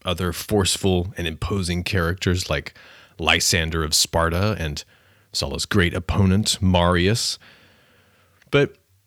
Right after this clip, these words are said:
even though most readers of history, when they think of Sulla, they're gonna think of the bloody civil wars, the proscriptions,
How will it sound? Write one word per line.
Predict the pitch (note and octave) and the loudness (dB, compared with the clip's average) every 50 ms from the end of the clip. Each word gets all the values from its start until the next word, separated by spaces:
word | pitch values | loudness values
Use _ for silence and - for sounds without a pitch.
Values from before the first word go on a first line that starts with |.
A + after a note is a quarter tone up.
| - - | -10 -6
even | A#3+ B3 B3+ B3 | -4 -2 2 4
though | A3+ F3+ | 4 6
most | D#3 D3+ D#3 D3 - - | 8 6 6 6 4 2
readers | A2 A2+ A#2+ A#2+ B2 A2 | 2 4 4 6 6 4
of | G#2 G2 | 4 4
history, | A2 B2 A#2 - - G#2 | 4 2 2 4 2 2
when | G#2 G#2 G2 | 2 4 2
they | F2 E2+ | 2 2
think | - G#2+ G2 | 0 0 -2
of | G2 E2+ | 0 0
Sulla, | - - - F2+ E2 F#2+ A2 | 2 4 4 4 4 4 4
they're | A#2 A2 | 2 2
gonna | G2 G#2+ G2+ F#2+ | 2 4 2 2
think | - - G2+ F#2 - | 0 -2 -4 -2 -2
of | F2+ F2 | -2 -2
the | F#2 E2 | -4 -4
bloody | - _ - - F#2 F#2+ G2 G#2+ G#2 F#2 | -6 _ -8 -4 -2 0 0 0 0 0
civil | - - G#2+ F#2+ G2+ G#2 G2+ | 2 2 2 4 4 4 4
wars, | F2+ E2+ E2+ E2+ F2 F2 F2 F2 F2 F2 F2+ - - - - | 4 2 2 4 4 2 2 2 0 0 0 -2 -2 -2 -4
the | F2+ | -10
proscriptions, | - - - - - E2 E2 - - - - - F#2 E2 - - - G2+ F2+ F2+ F2+ F2 E2 - - | -12 -12 -14 -12 -8 -8 -6 -4 -4 -4 -2 -2 -4 -2 0 0 0 0 0 0 -2 -2 0 -2 -2